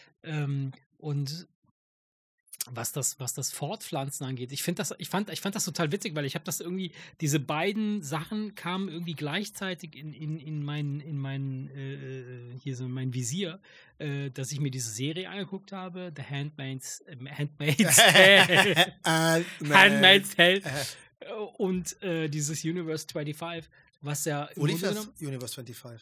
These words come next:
Speaker 1: Das, das ist, das lief nirgendwo, das hab ich im, im Netz gelesen, das hab ich irgendwie, es wurde mir in
Speaker 2: Gibt's da
Speaker 1: meine
Speaker 2: nicht irgendeine
Speaker 1: Timeline
Speaker 2: Doku, äh, irgendeinen Bericht,
Speaker 1: Nee, es gibt keine
Speaker 2: irgendwas?
Speaker 1: Doku, es gibt einen Bericht, aber, äh, google das, also wenn du googelst, äh,
Speaker 2: Gibt's
Speaker 1: Universe
Speaker 2: doch bestimmt
Speaker 1: twenty-five,
Speaker 2: auf YouTube irgendwie eine
Speaker 1: ah,
Speaker 2: Doku.
Speaker 1: kann, ja,
Speaker 2: Das
Speaker 1: bestimmt,
Speaker 2: haben, das haben die doch
Speaker 1: bestimmt,
Speaker 2: bestimmt irgendwie,
Speaker 1: bestimmt.
Speaker 2: irgendwie filmisch festgehalten,
Speaker 1: Bestimmt,
Speaker 2: ne?
Speaker 1: bestimmt.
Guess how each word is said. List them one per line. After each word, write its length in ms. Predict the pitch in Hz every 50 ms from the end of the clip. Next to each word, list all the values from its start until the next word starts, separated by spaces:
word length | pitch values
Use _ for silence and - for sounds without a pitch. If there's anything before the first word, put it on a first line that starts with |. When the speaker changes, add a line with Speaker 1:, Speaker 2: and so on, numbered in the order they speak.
| - _
Speaker 1:
Das, 260 | - 131 147 - - -
das 160 | - 151 139
ist, 160 | 147 139 -
das 140 | 151 135 -
lief 180 | 175 190 -
nirgendwo, 400 | 190 156 151 147 147 139 135 135
das 140 | 131 139 -
hab 80 | 165 151
ich 100 | - -
im, 280 | 147 147 143 147 143
im 180 | 143 127 131 131
Netz 240 | 131 143 147 - -
gelesen, 320 | 143 123 117 117 110 107
das 100 | 110 -
hab 100 | - 131 131
ich 80 | 143
irgendwie, 380 | 143 131 135 131 127 123 123 -
es 200 | 123 135 - -
wurde 160 | 131 131 -
mir 60 | 143 139
in 60 | 131
Speaker 2:
Gibt's 40 | 131
da 40 | 135
Speaker 1:
meine 80 | 139
Speaker 2:
nicht 100 | 131 -
irgendeine 240 | 165 143 143 156 160
Speaker 1:
Timeline 440 | 165 139 160 151 - 208 208 208 190
Speaker 2:
Doku, 160 | - - - 147
äh, 100 | 147 139
irgendeinen 280 | 143 151 151 143 131 120
Bericht, 120 | 135 147 165 170
Speaker 1:
Nee, 80 | 196
es 120 | 202 - -
gibt 100 | 214 202
keine 140 | 208 202
Speaker 2:
irgendwas? 160 | 196 175 180 190
Speaker 1:
Doku, 120 | 202 208
es 80 | 185 -
gibt 120 | 196 175
einen 60 | 175
Bericht, 280 | 160 143 147 190 190 175
aber, 120 | 151 156
äh, 260 | 160 147 147 165 170 147 175 156
google 300 | 127 165 208 226 233 151
das, 220 | 135 120 117 151
also 180 | 147 135 143 139
wenn 120 | 147 147
du 80 | 160 151
googelst, 340 | 139 180 202 220 208 - -
äh, 20 |
Speaker 2:
Gibt's 380 | - - 151 170 170 170 160 175
Speaker 1:
Universe 140 | 180 190
Speaker 2:
doch 80 | 170 175 165
bestimmt 240 | - - 175 175 165
Speaker 1:
twenty-five, 380 | 165 - - 156 165 175 185
Speaker 2:
auf 160 | 139 120 - -
YouTube 400 | 127 127 135 - - 131 117 123
irgendwie 240 | 127 127 113 110 123
eine 160 | 120 120 113
Speaker 1:
ah, 160 | 110 110 110
Speaker 2:
Doku. 140 | 127 123 -
Speaker 1:
kann, 260 | - 151 160 170 190 156
ja, 220 | 185 165 143 151 170
Speaker 2:
Das 80 | 160
Speaker 1:
bestimmt, 200 | 160 143 - - 143 139 135
Speaker 2:
haben, 20 |
das 120 | 117 -
haben 80 | 131 127
die 60 | 131
doch 100 | 123 120
Speaker 1:
bestimmt, 140 | - 139 131 123 135 135 131
Speaker 2:
bestimmt 20 |
irgendwie, 140 | 143 135 135 127
Speaker 1:
bestimmt. 200 | 123 127 123 131 135 127
Speaker 2:
irgendwie 160 | 120 120 123
filmisch 400 | 110 - - 139 127 123 117 -
festgehalten, 280 | - 147 - - - 151
Speaker 1:
Bestimmt, 260 | 143 - - 139 120
Speaker 2:
ne? 40 | 117
Speaker 1:
bestimmt. 360 | - 135 - - 117 131 147